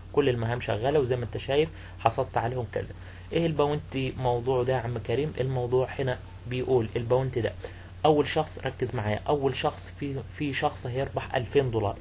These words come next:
محظوظ هيربح ألفين دولار من عملة ال تي ار اكس، تمام، عملة متداولة طبعًا وكلنا عارفين العملة دي. آه،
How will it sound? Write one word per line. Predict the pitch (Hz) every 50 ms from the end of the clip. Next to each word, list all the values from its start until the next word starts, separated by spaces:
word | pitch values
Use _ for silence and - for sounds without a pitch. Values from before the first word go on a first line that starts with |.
| - - - - - -
محظوظ | 143 131 123 - 131 123 127 120 107 107 - - - - -
هيربح | 117 117 123 127 127 123 139 135 - - - - - - -
ألفين | 113 110 - 147 139 131
دولار | 120 123 127 139 147 151 147
من | - 123 117 117
عملة | 107 120 131 131 131 127 -
ال | 113 110 - - -
تي | - 131 131 - -
ار | 131 131 127 123 - -
اكس، | 113 - - - - - - - -
تمام، | - 113 120 139 156 151 -
عملة | 123 131 135 127 113
متداولة | 110 - - 113 123 127 123 123
طبعًا | 117 - 135 127 123 120 110
وكلنا | 104 - 123 113 117 120
عارفين | 110 107 110 - - 127 120 113 123
العملة | 117 107 120 120 113 107
دي. | 104 101 - - - - - - - - - - - - - - -
آه، | 127 120 120 120 120 120 120